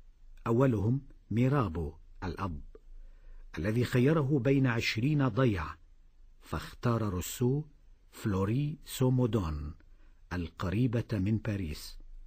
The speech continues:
ولكن الماركيز ألح عليه إلحاحا مزعجا ليقرأ كتبه، فهرب روسو ولجأ إلى لوي فرانسوا البوربوني أمير كونتي،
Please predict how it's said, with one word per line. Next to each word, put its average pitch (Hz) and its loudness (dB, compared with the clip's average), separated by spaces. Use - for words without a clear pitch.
ولكن 135 2
الماركيز 120 -2
ألح 131 0
عليه 110 0
إلحاحا 120 0
مزعجا 104 -2
ليقرأ 82 -6
كتبه، 76 -4
فهرب 127 0
روسو 80 -6
ولجأ 143 2
إلى 113 2
لوي 127 4
فرانسوا 123 0
البوربوني 92 -2
أمير 110 2
كونتي، 101 -4